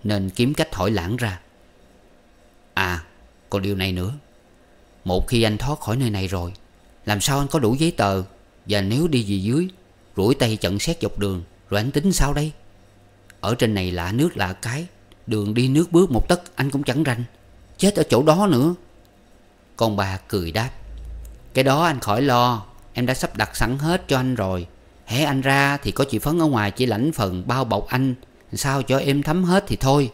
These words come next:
Tư Cầu giãy nảy: "Trời ơi, sao em lại để dính vô cô ba ngoại nữa? Nội mình em đây cũng đủ rồi."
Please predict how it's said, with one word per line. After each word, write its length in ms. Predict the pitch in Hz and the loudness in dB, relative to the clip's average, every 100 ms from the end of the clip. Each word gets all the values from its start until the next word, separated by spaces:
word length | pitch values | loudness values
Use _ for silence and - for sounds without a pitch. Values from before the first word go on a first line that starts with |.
| - - - - - - - - - - | -10 -20 -20 -20 -20 -20 -20 -20 -4 2
Tư 140 | 120 | 2
Cầu 280 | - 87 85 | 2 -2 0
giãy 200 | 87 120 | -2 0
nảy: 240 | 98 95 - - - - - - - | -2 -4 -10 -18 -20 -20 -20 -20 -2
"Trời 300 | - 110 104 | 2 2 0
ơi, 720 | - - 127 135 139 143 143 123 | -2 2 4 4 4 4 2 2
sao 180 | 147 151 | 0 0
em 140 | 147 | 0
lại 120 | 123 | 0
để 180 | 110 120 | 2 4
dính 240 | 160 190 175 | 4 6 6
vô 280 | 165 170 160 | 8 6 4
cô 120 | 175 | 4
ba 200 | 156 160 | 6 4
ngoại 300 | 175 120 135 | 4 4 6
nữa? 320 | 160 139 202 202 - _ - 117 | 6 4 2 -2 -14 _ -8 2
Nội 240 | 120 170 | 6 8
mình 180 | 139 139 | 8 6
em 180 | 160 170 | 4 2
đây 180 | 175 | 2
cũng 180 | 180 175 | 2 4
đủ 200 | 123 165 | 6 6
rồi." 340 | 165 117 110 | 6 4 0